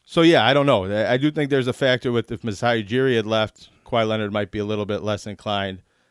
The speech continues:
to stay in Toronto. The Toronto has an older team, and with the contracts of Kyle Lowry and Marc Gasol, where this isn't the start of a long run. Their window's only about a year or two more.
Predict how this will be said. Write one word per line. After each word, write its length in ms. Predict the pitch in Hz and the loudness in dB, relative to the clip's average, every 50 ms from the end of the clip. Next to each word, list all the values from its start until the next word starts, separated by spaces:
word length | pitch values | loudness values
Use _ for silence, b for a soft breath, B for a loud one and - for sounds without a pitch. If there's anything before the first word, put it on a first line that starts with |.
| _ _ _ _ _ | _ _ _ _ _
to 140 | _ - 101 | _ -16 -16
stay 260 | - - - 110 104 | -10 -6 -4 -4 -4
in 80 | 101 95 | -4 -6
Toronto. 460 | - - 101 101 98 98 98 101 101 | -8 -6 -6 -4 -4 -4 -4 -4 -6
The 100 | 98 104 | -8 -10
Toronto 440 | - - 143 143 147 160 175 185 165 | -8 -4 -2 0 2 2 2 2 2
has 200 | 147 151 147 123 | 2 2 0 0
an 100 | 123 113 | -2 -2
older 380 | 107 117 127 135 139 127 127 117 | -2 0 0 0 0 -2 -2 -4
team, 580 | - - - 131 131 131 131 127 131 131 123 - _ _ _ _ _ _ _ _ _ | -6 -8 -8 -6 -4 -4 -4 -4 -4 -6 -8 -14 _ _ _ _ _ _ _ _ _
and 160 | - 110 107 | -10 -8 -8
with 100 | 107 101 | -8 -8
the 60 | 110 | -8
contracts 580 | - - 131 131 127 120 - 131 127 117 - - | -6 -4 -2 -2 -2 -2 -2 -2 -2 -2 -4 -6
of 140 | 117 107 - _ _ _ _ | -10 -10 -12 _ _ _ _
Kyle 300 | - - 131 123 123 123 | -6 -2 0 0 0 0
Lowry 400 | 123 123 123 123 123 123 127 123 | 0 2 2 2 0 0 0 -2
and 100 | 120 117 | 0 0
Marc 200 | 120 120 113 - | 0 0 -2 -2
Gasol, 420 | 117 110 - - 123 117 117 117 | -6 -10 -6 -2 0 0 0 0
where 80 | 110 110 | 0 0
this 180 | 113 120 - - | -2 -2 -4 -4
isn't 240 | 139 123 143 135 | -4 -4 -4 -6
the 80 | 113 113 | -6 -8
start 320 | - - - 127 120 117 | -8 -4 0 0 0 0
of 60 | 113 104 | 0 -2
a 60 | 104 | -2
long 320 | 101 104 101 101 101 95 | -2 0 0 -2 -2 -4
run. 240 | 95 101 95 90 85 | -4 -4 -4 -6 -6
Their 120 | 87 92 | -6 -6
window's 400 | 98 110 117 117 110 110 104 92 | -4 -4 -2 -2 -2 -2 -2 -2
only 280 | 104 101 98 98 104 98 | -4 -4 -4 -4 -4 -4
about 300 | 95 87 98 95 95 92 | -4 -2 -2 -2 -2 -2
a 60 | 92 | -6
year 320 | 92 92 98 101 98 98 95 | -6 -6 -6 -4 -4 -4 -6
or 120 | 90 92 | -6 -10
two 240 | - - - 104 95 | -10 -12 -12 -10 -8
more. 400 | 98 110 113 104 90 - - | -6 -4 -4 -4 -4 -4 -8